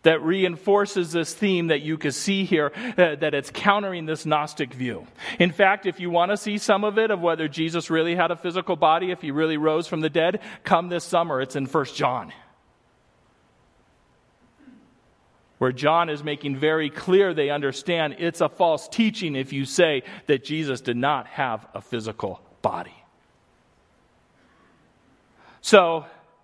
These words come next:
Marcion, uh, early church heretic, would forbid marriage because marriage would bring pleasure to the body.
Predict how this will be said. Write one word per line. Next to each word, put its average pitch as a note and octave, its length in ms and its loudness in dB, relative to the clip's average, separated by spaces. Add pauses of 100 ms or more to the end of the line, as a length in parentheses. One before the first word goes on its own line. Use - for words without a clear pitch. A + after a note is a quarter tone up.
(460)
Marcion, F3 580 4
uh, C3+ 500 0
early F#3 400 0
church F#3+ 540 -2
heretic, G#3 640 0 (1160)
would D3+ 160 2
forbid E3 420 0
marriage D#3+ 540 -2 (4000)
because C3 400 -2
marriage C3+ 460 0
would C3+ 160 -2
bring C3+ 180 -2
pleasure C#3+ 380 -4
to C3 160 -6
the C3+ 80 -4
body. C#3+ 340 -2